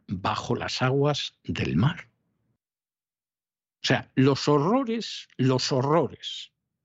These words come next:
que podemos llegar a contemplar, Dios no lo quiera, por la acción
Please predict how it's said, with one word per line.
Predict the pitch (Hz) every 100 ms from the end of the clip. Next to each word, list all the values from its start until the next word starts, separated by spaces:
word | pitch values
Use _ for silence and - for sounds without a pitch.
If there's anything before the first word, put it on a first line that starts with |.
| _ _ _ _ _ _
que | 139
podemos | 127 147 214 214
llegar | 180 151 160
a | 135
contemplar, | 120 104 110 101 107 127 127 - _ -
Dios | 120 110 147 214 190 - -
no | - 120 131 175 170 -
lo | 110 95 -
quiera, | - 117 - - - _ _ _ _ _ _ _ _ _ - - - -
por | 139 131
la | 143
acción | 131 - 208 226 240